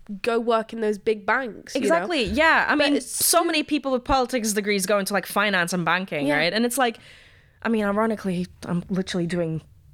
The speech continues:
Speaker 2: online courses in, like, marketing and finance now t-, to get into that. But it's like, money was never what I, like, wanted to go to uni. Like, I was like, "Oh, no, the money is the end goal."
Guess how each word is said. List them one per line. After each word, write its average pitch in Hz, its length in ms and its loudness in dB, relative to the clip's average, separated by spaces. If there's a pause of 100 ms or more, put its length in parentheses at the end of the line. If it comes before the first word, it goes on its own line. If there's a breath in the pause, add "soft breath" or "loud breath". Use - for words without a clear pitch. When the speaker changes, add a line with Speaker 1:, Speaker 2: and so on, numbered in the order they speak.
(420)
Speaker 2:
online 180 320 0
courses 165 400 -4
in, 165 80 0
like, 147 180 -2
marketing 165 440 -2
and 147 100 -4
finance 156 400 -4
now 139 140 -4
t-, - 280 -8
to 202 100 -2
get 170 200 0
into 156 200 -6
that. 165 260 -2
But 226 120 2
it's 220 160 -2
like, 220 220 0 (2000 loud breath)
money 269 380 2
was 240 240 0
never 220 460 2
what 180 260 0
I, 170 200 2
like, 175 300 -2 (220)
wanted 196 420 2
to 185 100 0
go 165 180 0
to - 140 -4
uni. 175 420 0
Like, 156 200 0
I 165 60 2
was 190 160 -2
like, 185 280 -2
"Oh, 196 200 0
no, 185 220 0
the 160 280 -4
money 190 340 2
is 170 100 0
the 175 100 0
end 165 160 -2
goal." 156 300 2